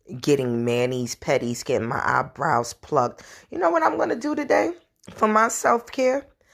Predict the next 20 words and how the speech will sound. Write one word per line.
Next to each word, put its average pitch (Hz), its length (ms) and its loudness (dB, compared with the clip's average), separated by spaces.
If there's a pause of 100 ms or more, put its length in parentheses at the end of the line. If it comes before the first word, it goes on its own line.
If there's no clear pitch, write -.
(420)
I've 453 240 4
got 262 300 2
a 190 80 4
device 160 640 0
that 143 360 0 (140)
I 165 160 6
was 160 440 -6 (240)
gifted 143 720 -6
a 143 60 2
few 160 320 -2
Christmases. 156 680 -2
Matter 427 180 6
of 494 60 0
fact, 370 240 2
last 262 360 -2
Christmas 156 640 -4 (560)
that 208 220 6
I - 240 6
asked 262 360 0
for. 120 400 -14